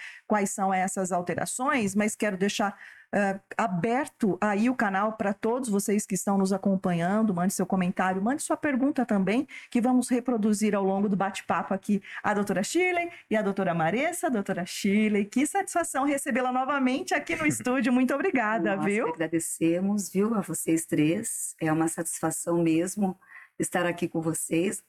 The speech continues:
Speaker 2: mais essa noite. E com certeza vai ser bênção. E aqui no nosso estúdio, aqui me acompanhando, inclusive, tá meu marido, Diógenes de
Speaker 1: Ah,
Speaker 2: Moura,
Speaker 1: é?
Speaker 2: né?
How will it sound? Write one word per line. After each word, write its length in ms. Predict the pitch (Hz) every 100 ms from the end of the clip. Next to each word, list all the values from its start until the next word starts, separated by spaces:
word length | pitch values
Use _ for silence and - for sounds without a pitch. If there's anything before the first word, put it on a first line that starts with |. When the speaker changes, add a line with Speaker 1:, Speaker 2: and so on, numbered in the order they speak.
| -
Speaker 2:
mais 320 | 254 175 175 185
essa 220 | - 156
noite. 640 | 151 170 220 - - 254 _ _ _ _ _ _ -
E 80 | 196
com 160 | 226 226
certeza 480 | 240 214 214 208
vai 160 | 208 214
ser 680 | - 214 214 208 208 196 - 262 269 _ _ _ _ _ -
bênção. 840 | 202 175 214 202 175 - 151 151 - - - - -
E 340 | 190 202 202
aqui 360 | 196 - 196 247
no 120 | 233
nosso 400 | 208 190 185 -
estúdio, 380 | 190 - 214 202
aqui 240 | 202 - 196
me 100 | 196
acompanhando, 580 | 185 196 - 190 196 196
inclusive, 400 | 170 170 202 202
tá 100 | 196
meu 180 | 180
marido, 440 | 165 160 160 220 214
Diógenes 580 | 170 165 170 196 202 190
de 40 |
Speaker 1:
Ah, 40 | 208 190
Speaker 2:
Moura, 80 | 170
Speaker 1:
é? 920 | 180 254 269 294 226 226 220 202
Speaker 2:
né? 80 | 190